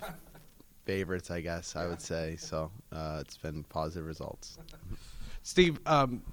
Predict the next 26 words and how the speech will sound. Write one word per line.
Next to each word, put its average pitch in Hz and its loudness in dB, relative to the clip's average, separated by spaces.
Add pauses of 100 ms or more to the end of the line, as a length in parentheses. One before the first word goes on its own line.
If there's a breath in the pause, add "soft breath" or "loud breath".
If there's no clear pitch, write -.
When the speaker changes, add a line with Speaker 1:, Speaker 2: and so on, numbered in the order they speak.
(140)
Speaker 2:
one 175 12
of 220 12
the 196 10
things 147 6
that, 120 8 (180)
uh, 113 2
a 123 -2
lot 127 6
of 131 2
people 117 4
like 117 2
to - 2
know 113 2 (160)
when 113 -2
it 107 -4
comes 120 0
to - -4
younger 113 0
players, 104 -2 (380 soft breath)
they - -2
just - 2
wanna 160 8
know 123 4 (400 soft breath)
that 117 6 (420)
y-, 113 -12 (440)
th-, 139 2